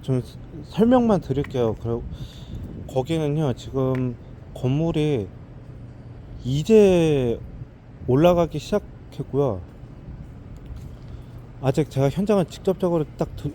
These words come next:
현장을 딱 들어간 건 아니에요. 근데 지금 보니까 지금 이제 막 그 기초만 딱 박아두고 좀 약간 그런 상황이에요. 뭐랄까, 그냥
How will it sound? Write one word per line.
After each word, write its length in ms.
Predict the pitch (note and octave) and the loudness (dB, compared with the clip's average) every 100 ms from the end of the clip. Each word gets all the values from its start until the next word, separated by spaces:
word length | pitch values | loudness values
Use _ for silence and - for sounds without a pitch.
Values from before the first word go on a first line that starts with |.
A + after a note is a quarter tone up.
| - - | -8 -4
현장을 360 | A3+ A#3 A3 F#3+ | 2 4 4 4
딱 180 | F3 | 0
들어간 360 | - C#3+ F3 F3+ | 0 2 4 4
건 160 | E3+ B2+ | 2 2
아니에요. 340 | A2 B2+ G#2+ | 2 0 0
근데 460 | A2+ A#2 C#3 A2 E2+ - - - - - - - - | -2 0 2 0 -2 -10 -18 -20 -20 -18 -18 -18 -10
지금 440 | B2 B2+ C3+ C3 | -4 2 2 2
보니까 500 | B2 A#2+ - C#3+ G#2+ - - - - - - - | 0 -2 2 2 2 0 -12 -16 -16 -16 -16 -4
지금 300 | C3 B2+ A#2 - - - - - - - - - - - - - - - | 0 0 -2 -10 -18 -18 -18 -16 -16 -16 -16 -18 -18 -18 -18 -18 -18 -8
이제 320 | C#3 D3+ G#3 E3+ | -6 4 6 6
막 160 | D#3 | 4
그 100 | - | 0
기초만 680 | - - - - G#3+ G3+ - | -6 -6 -8 0 2 2 2
딱 200 | F3 - | -2 -4
박아두고 920 | - A#2+ E3 D#3 C#3 A#2+ B2+ A2+ F#2 F2 - - - - - - - - - - - - | -4 2 2 2 -2 -2 -2 -2 -4 -8 -14 -16 -16 -18 -18 -18 -18 -18 -18 -18 -12 -4
좀 340 | C3+ B2 A#2+ - | 0 0 -2 -6
약간 400 | C3 C#3 C#3 B2+ - | -6 0 0 0 -4
그런 640 | - D3+ E3 E3+ E3 E3 D#3 | -4 2 4 4 2 0 0
상황이에요. 560 | D3 D#3 C#3 A#2 G#2 F#2+ - - - - - - - - - | 0 0 0 0 -4 -6 -14 -18 -18 -18 -18 -18 -18 -18 -10
뭐랄까, 360 | B2 D3 D3 B2+ | -2 0 0 -2
그냥 340 | - C#3+ B2+ | -2 0 0